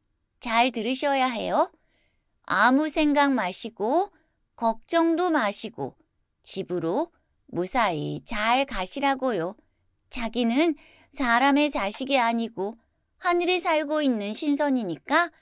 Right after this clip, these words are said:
자기를 너무 생각하지 말라고요. 또 땅에서 사는 동안 정말 감사했다고 했어요. 그리고 이제 저도 하늘로 올라갈 시간이 다 됐어요. 안녕히 계세요."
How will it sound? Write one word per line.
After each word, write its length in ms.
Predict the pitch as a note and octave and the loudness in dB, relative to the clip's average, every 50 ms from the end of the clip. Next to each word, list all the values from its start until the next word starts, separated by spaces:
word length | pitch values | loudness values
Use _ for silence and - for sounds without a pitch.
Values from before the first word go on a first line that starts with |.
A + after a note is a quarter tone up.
| _ _ _ _ _ _ _ _ _ - | _ _ _ _ _ _ _ _ _ -10
자기를 640 | - A3 G#3+ G#3 - A3 G#3+ - D#3 D#3+ D#3 - | -6 -6 -6 -6 -6 -6 -6 -4 -2 -2 -2 0
너무 380 | D#3+ F#3+ F#3 G3+ A3 A#3+ C#4 D4 | 2 4 4 4 4 4 2 0
생각하지 580 | - F#4 E4+ E4 E4+ E4 - - G#3+ F3+ - - | 0 0 2 4 2 2 2 -2 -4 -4 -4 -4
말라고요. 840 | E3 F3+ G3 G#3+ A3+ A#3+ C4 C4+ C4+ C4+ C#4+ C#4 A#3+ G#3 G#3 B3+ - _ _ _ _ _ _ _ _ _ _ | -2 -2 0 0 0 0 0 0 0 0 -2 0 0 -2 -2 -4 -8 _ _ _ _ _ _ _ _ _ _
또 320 | - F3+ F3+ A3 C#4 C#4 C4 - _ _ _ _ _ _ _ _ _ - | -8 -4 -2 0 0 -2 -2 -6 _ _ _ _ _ _ _ _ _ -2
땅에서 520 | B3+ B3+ C4 C4+ C#4 C#4 C4+ C#4+ C#4+ C#4+ | 0 2 2 4 2 2 2 2 2 2
사는 400 | - E4 C#4+ C4+ C#4 C4+ C4+ B3+ | 4 2 2 4 4 4 2 2
동안 420 | C4 A#3 G3+ F3 - E3+ F#3 G#3+ - _ _ _ _ _ _ _ _ - | 0 0 -2 -2 -2 -4 -4 -6 -10 _ _ _ _ _ _ _ _ -8
정말 560 | - B3 F3+ F3 F3+ G3+ G#3+ A#3+ B3 C4 C4 | -4 -2 -2 -2 -2 0 0 0 2 0 0
감사했다고 880 | C4 C4 A3 G3 G3 G#3+ - D4+ D4 D4 D4+ - - C#4+ C#4+ C#4 - D4 | -2 -2 -4 -2 -2 0 2 4 4 4 4 2 2 2 2 4 4 4
했어요. 640 | D4 D4+ C#4+ - - C#4 C4+ A#3+ F#3+ F3+ G3+ - - _ _ _ _ _ _ _ _ _ _ _ | 2 2 0 -2 0 2 2 2 2 0 -2 -6 -10 _ _ _ _ _ _ _ _ _ _ _
그리고 500 | - A3+ A3 A3 F#3+ - F#3+ C4 B3+ A3+ - _ _ _ _ _ _ _ - | -8 -6 -4 -4 -4 -4 -2 -2 -2 -2 -6 _ _ _ _ _ _ _ -4
이제 400 | - C4+ A#3+ - D4 D4+ D4+ C#4+ | -2 -2 0 0 0 0 0 0
저도 440 | - C#4 G#3+ F#3+ - G3 G3+ G3+ A#3 | 0 0 -2 -2 -2 -2 -2 0 0
하늘로 460 | C#4+ E4+ F4+ D#4+ D4+ D4+ D#4 D#4 C4+ | 0 0 0 0 0 0 0 0 2
올라갈 400 | A3 F3+ F3+ G#3+ A#3+ B3 C4+ C4+ | 2 2 2 2 2 2 2 0
시간이 460 | C4 - - - C4 C4 B3+ C4 C4 | 0 -2 -2 0 0 2 0 0 -2
다 240 | - A#3 A3 G#3+ A3 | -2 -2 -2 -2 -2
됐어요. 720 | A#3+ C4+ C#4 C4 - - C4+ B3 A3+ G3 E3 E3+ G#3 A#3 _ _ _ _ _ _ _ _ _ _ | -2 -2 -4 -4 -4 -2 0 0 2 2 0 -2 -4 -8 _ _ _ _ _ _ _ _ _ _
안녕히 540 | - G3+ G#3 G#3+ B3 D4 D#4+ E4 D#4+ E4+ D4 | -4 -2 0 2 2 2 2 2 2 0 2
계세요." 720 | E4+ D#4+ D#4+ - E4+ E4+ D#4+ D#4 D4 D4+ E4 F4+ G4+ - | 2 2 2 2 2 4 6 6 6 6 6 6 4 2